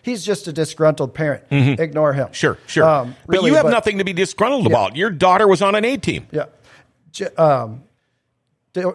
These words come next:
Speaker 1: disregard the fact that he identified several areas where they violated their bylaws,
Speaker 2: Yeah, yeah.
Speaker 1: ultimately resulted in them being put in on probation. And in addition to that, they've also violated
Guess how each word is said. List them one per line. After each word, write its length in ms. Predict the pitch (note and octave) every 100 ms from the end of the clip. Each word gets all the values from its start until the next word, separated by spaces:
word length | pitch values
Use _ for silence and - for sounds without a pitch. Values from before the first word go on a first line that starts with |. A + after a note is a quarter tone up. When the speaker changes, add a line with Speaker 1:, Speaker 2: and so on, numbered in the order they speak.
| - -
Speaker 1:
disregard 520 | G3+ G3+ E3+ E3 E3+
the 80 | C3+
fact 380 | D#3 D3 D#3
that 200 | D3 B2+ A#2
he 140 | E3
identified 640 | C#3+ C#3+ C#3 D3+ C3 A2
several 400 | - E3 D#3 D3
areas 400 | C#3 D3+ D3 C3
where 80 | A#2
they 100 | C3
violated 500 | B2 C3+ D3 C#3 C3
their 120 | A#2 A2
bylaws, 560 | D#3 F3+ E3+ E3 E3
Speaker 2:
Yeah, 80 | C#3+
yeah. 20 | -
Speaker 1:
ultimately 460 | - D3+ C3+ D3
resulted 480 | C#3 C3+ C#3 B2+ C#3+
in 120 | C3
them 140 | C3 B2+
being 180 | C3 B2
put 140 | D3+
in 60 | C#3
on 140 | B2
probation. 760 | A#2+ C#3 B2+ F3+ G3+ F#3 F3+ F3 - - _
And 120 | E3
in 100 | G#3+
addition 340 | D#3+ G#3 -
to 60 | D#3+
that, 300 | C#3 C#3+ C#3+
they've 120 | F3
also 240 | A3 A#3+ F3
violated 720 | C#3+ C#3+ C#3 C#3 C#3 C3+